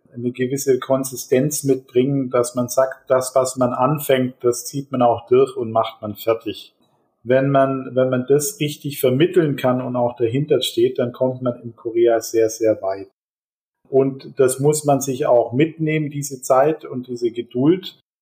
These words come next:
quasi Sachen anzugehen und dann auch nicht beim ersten Mal aufzugeben, sondern auch, ähm, einfach mit einem gewissen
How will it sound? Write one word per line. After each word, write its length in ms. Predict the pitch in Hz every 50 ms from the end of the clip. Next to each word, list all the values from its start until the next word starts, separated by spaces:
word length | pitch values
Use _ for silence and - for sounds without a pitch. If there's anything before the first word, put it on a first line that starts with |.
| _ _ _
quasi 320 | - 131 131 131 131 - -
Sachen 340 | - - 131 127 127 131 127
anzugehen 840 | 123 123 131 147 147 - - 147 127 - 127 131 135 139 139 139 135
und 320 | - 131 123 123 123 -
dann 160 | 131 127 127
auch 320 | 127 - 120 120 120 - -
nicht 260 | 127 131 127 - -
beim 220 | - 123 123 123 123 -
ersten 520 | 123 127 131 131 127 - - - 135 127
Mal 280 | 123 120 120 117 120 120
aufzugeben, 800 | - 117 127 143 143 - - - 135 127 127 127 131 127 127 127
sondern 420 | 123 - 127 123 123 123 120 120
auch, 520 | 123 117 117 117 120 123 120 - - - _ _ _ _ _ _ _ _ _ _ _
ähm, 400 | 120 117 120 120 120 120 120 120
einfach 800 | 120 - 120 120 127 139 135 - 143 135 131 123 127 - - _ -
mit 300 | 120 123 120 - - -
einem 400 | 123 117 120 123 120 117 113 113
gewissen 720 | - - 113 110 123 135 135 - - 139 131 131 135 135